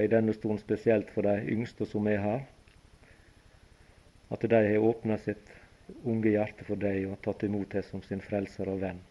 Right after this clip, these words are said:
Det er det beste som kan skje et menneske, og dess bedre til tidligere det skjer. Jeg ber, Herre, at du i din omsorg og kjærlighet vil ta deg av deg i den tid vi har igjen,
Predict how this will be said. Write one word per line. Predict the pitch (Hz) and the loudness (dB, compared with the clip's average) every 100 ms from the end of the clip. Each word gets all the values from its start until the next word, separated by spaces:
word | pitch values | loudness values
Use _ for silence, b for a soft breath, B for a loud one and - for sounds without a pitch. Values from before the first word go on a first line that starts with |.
| - - - - B B B B | -20 -20 -20 -20 B B B B
Det | 117 | 0
er | 110 | 2
det | 101 | 6
beste | 113 - 113 | 4 2 -8
som | - 98 | -6 -4
kan | 107 | -6
skje | 98 - 107 98 - | -6 -2 0 0 -2
et | 113 - 104 | -10 -4 -2
menneske, | 101 101 95 - 107 - _ - b b b b b b - | 0 -2 -4 -10 -12 -12 _ -20 b b b b b b -10
og | 104 | 0
dess | 104 107 - | 2 2 4
bedre | 117 107 92 101 - | 6 6 4 -2 -2
til | 98 95 - - | -4 -4 -18 0
tidligere | 117 101 95 95 98 98 | 2 4 2 0 -2 -4
det | 98 | -6
skjer. | - 101 104 - - - - - - | -8 -8 -8 -18 -20 -20 -20 -20 -6
Jeg | 101 | 2
ber, | 113 104 | 4 4
Herre, | 104 101 | 2 0
at | 113 | 0
du | 110 104 104 | 0 2 2
i | |
din | 101 104 101 - B B B B B B | 2 0 -2 -10 B B B B B B
omsorg | 113 120 - 110 110 | -2 -2 0 2 2
og | 110 107 101 - | 2 0 -4 0
kjærlighet | 110 113 110 - - - - - - | 2 4 4 2 -8 -20 -20 -20 -4
vil | 110 | -4
ta | - 110 | 2 6
deg | 110 | 8
av | 110 101 | 8 6
deg | 113 147 - - - - - - _ - - - - - 107 | 2 0 -12 -20 -20 -20 -20 -20 _ -20 -20 -20 -20 -6 0
i | |
den | 110 104 | 0 0
tid | 117 107 | 2 4
vi | 101 | 4
har | 98 101 | 4 4
igjen, | 107 98 101 | 6 4 0